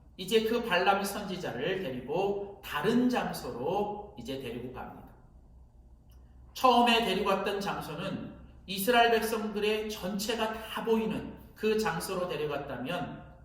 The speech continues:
이제 두 번째 발람 선지자의 예언이 시작되는 곳은 이스라엘 백성들의 끝부분만 보이는 그 장소로 데려갑니다.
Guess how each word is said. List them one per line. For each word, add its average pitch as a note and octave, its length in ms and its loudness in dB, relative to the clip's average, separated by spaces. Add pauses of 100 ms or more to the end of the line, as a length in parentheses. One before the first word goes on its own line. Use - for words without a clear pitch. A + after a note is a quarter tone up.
(140)
이제 E3+ 640 -2 (280)
두 A3 260 2
번째 A#3+ 480 8
발람 G3 400 2
선지자의 F#3 800 -4
예언이 D3 540 -2
시작되는 E3 600 -6
곳은 - 540 -8 (220)
이스라엘 F#3 520 -2
백성들의 E3 640 -4
끝부분만 G#3+ 800 -4
보이는 C#3+ 640 -4 (160)
그 F#3+ 240 -2
장소로 C#3+ 560 -4
데려갑니다. A2+ 520 -10